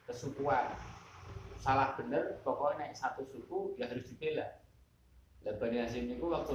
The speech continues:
niku ora kabeh Islam. Sing Islam ya enak sebagian.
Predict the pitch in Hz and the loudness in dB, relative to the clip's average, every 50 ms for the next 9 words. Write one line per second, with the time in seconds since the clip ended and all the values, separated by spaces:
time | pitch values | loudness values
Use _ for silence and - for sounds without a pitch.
0 | 127 123 131 135 170 170 160 139 143 139 135 131 - - 135 135 135 - - 139 | 0 -2 -2 2 2 2 4 4 2 2 2 0 0 0 -2 -2 -2 -4 -2 0
1 | 131 120 113 110 - - - - - - - - - - - - - - - - | 0 0 0 -2 -2 -4 -4 -6 -8 -10 -12 -14 -12 -12 -12 -14 -14 -16 -18 -18
2 | - - - - - - - - 113 110 110 - 131 147 147 147 131 120 - 107 | -18 -20 -20 -20 -20 -18 -14 -14 -12 -12 -12 -2 0 0 0 0 -2 -2 -2 -2
3 | 123 139 131 120 - - - 110 - - 113 117 113 147 135 - | -2 -4 -4 -6 -8 -10 -8 -8 -8 -8 -6 -4 -2 -2 -2 -4